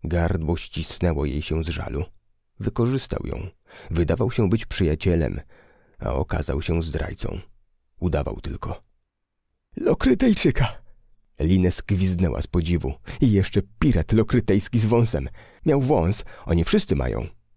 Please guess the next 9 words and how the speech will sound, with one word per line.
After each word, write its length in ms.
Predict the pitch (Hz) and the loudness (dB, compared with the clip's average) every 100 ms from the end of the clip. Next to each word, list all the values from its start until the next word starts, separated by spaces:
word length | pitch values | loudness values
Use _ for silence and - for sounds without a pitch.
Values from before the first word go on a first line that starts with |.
| _ _ _ - | _ _ _ -6
"Miał. 320 | 62 82 113 - - _ _ _ _ _ _ | 0 0 0 -6 -18 _ _ _ _ _ _
I 80 | 110 | 0
czym 180 | - 127 | 4 4
walczysz?" 440 | 92 92 113 - - _ _ _ _ _ _ - | 4 2 -2 -4 -16 _ _ _ _ _ _ -4
"Krótkim 440 | - - 127 113 | -2 0 2 4
mieczem 440 | 113 - 90 117 | 4 4 2 2
z 80 | 131 | 0
lekką 400 | 127 113 - 135 | 0 -2 0 0
tarczą 500 | - 98 - 110 123 | 2 0 0 -2 -2